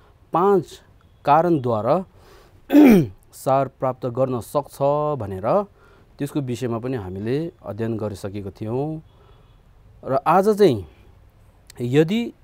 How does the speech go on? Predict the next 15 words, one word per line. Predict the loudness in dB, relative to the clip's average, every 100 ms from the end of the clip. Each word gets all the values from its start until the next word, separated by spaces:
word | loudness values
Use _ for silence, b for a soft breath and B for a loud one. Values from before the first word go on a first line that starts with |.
| -16
सार | 0 2 4 2
लिने | 0 0 2 2
अर्थ | 0 -4 -2
यसरी | -2 -2 -2 -2
हो, | -2 -2 -4 -4 -8 _ b b b -18
सार | -2 2 2 0
प्राप्त | -2 -2 -2
गर्न | -2 0 2 0
पनि | -2 -2 -4
सक्छ, | -4 -6 -6 -2 2 4 2 -2 _ _ _
कारण | 2 2 2 -4 -6
यस्तो | -10 -10
यस्तो | -10 -10 -12
छ | -4
भनेर | -2 -2 -4 -6 -2 2 2